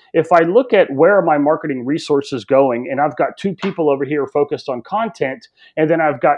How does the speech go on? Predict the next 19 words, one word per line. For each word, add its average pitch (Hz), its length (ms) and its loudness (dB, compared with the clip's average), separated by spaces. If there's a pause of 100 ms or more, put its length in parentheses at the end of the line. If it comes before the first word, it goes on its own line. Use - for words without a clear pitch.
(120)
two 202 220 -2
or 185 80 2
three 175 340 -4
email 175 260 -2
marketing 151 420 -2
managers, 135 340 -8
I've 127 160 -6
got 147 140 0
a 135 40 -4
demand 151 420 -4
gen 135 200 -2
media 170 300 -2
buyer, 127 340 0
and 127 80 -2
I've 127 120 -6
got 147 180 -4
these 196 160 -8
people, 139 360 -2
well, 185 280 2